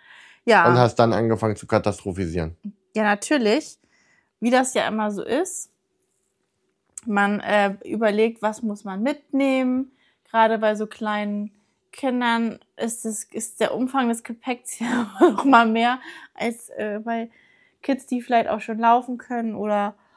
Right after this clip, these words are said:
Speaker 1: sich gestiku-, nicht gestikulieren, artikulieren heißt das, äh, können.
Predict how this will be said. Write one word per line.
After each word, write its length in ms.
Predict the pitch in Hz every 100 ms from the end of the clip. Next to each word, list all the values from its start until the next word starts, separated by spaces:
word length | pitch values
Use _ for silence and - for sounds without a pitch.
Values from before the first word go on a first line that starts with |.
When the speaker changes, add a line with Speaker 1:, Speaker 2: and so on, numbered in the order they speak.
| _ _ _
Speaker 1:
sich 240 | 233 226
gestiku-, 480 | 233 240 - 233 - - -
nicht 200 | 202 220
gestikulieren, 680 | 240 233 - - 202 202 233 _ _ -
artikulieren 840 | 277 311 311 - 285 262 285 285
heißt 200 | 277 285
das, 240 | 285 311 - - - - -
äh, 240 | 247 247
können. 560 | 247 254 240 247 254